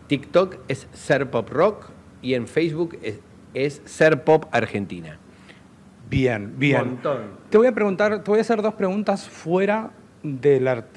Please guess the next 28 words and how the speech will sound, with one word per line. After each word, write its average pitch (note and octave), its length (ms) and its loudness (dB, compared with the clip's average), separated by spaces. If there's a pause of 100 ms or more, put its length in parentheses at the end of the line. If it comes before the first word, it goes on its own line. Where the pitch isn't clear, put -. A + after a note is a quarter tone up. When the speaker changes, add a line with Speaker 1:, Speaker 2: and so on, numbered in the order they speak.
(100)
Speaker 2:
digamos, B2+ 480 -4
de, A#2+ 280 0
de C#3 160 0
este, C3+ 300 -4
de B2+ 120 -6
esta A#2+ 140 -4
canción, C#3 480 -2
de B2+ 80 -2
esta B2 140 -4
presentación, G#2+ 680 -10
¿sí? C3 260 -6 (840)
Una, B3 400 2 (640)
¿qué A#3 120 0
sueño B3 220 0
y - 40 -4
qué G#3 100 0
deseo G3+ 300 -2
tenés F3 260 -2
para D#3+ 200 -2
esta D3 160 -6
nueva D3 200 -2
etapa D#3+ 520 -4 (500)
que C3+ 100 -6
tengas C3+ 280 -6
ganas B2+ 180 -6
de B2+ 80 -6
cumplir? G#2 340 -12 (920)
Speaker 1:
Bueno, A#2 280 -2